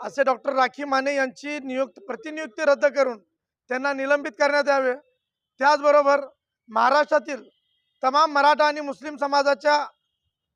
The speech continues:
अ, समाजाला आरक्षण द्यावे. तसेच आपण बघितलं असेल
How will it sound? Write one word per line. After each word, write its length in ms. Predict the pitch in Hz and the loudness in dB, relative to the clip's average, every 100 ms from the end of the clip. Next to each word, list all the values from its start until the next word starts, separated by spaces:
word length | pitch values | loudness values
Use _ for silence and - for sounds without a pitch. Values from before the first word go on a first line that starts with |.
| _ | _
अ, 160 | 277 233 - | -8 -6 -4
समाजाला 420 | 254 302 311 269 | 0 2 4 2
आरक्षण 640 | 220 214 262 320 320 311 | 2 0 2 2 0 -4
द्यावे. 300 | 294 262 226 233 _ _ _ _ _ 277 | 0 2 0 -6 _ _ _ _ _ -4
तसेच 440 | 277 320 254 _ _ _ _ _ _ _ _ _ _ _ _ | 0 2 0 _ _ _ _ _ _ _ _ _ _ _ _
आपण 260 | 220 226 285 | -6 -4 -2
बघितलं 320 | 277 302 302 | -2 0 0
असेल 260 | 285 269 | 0 0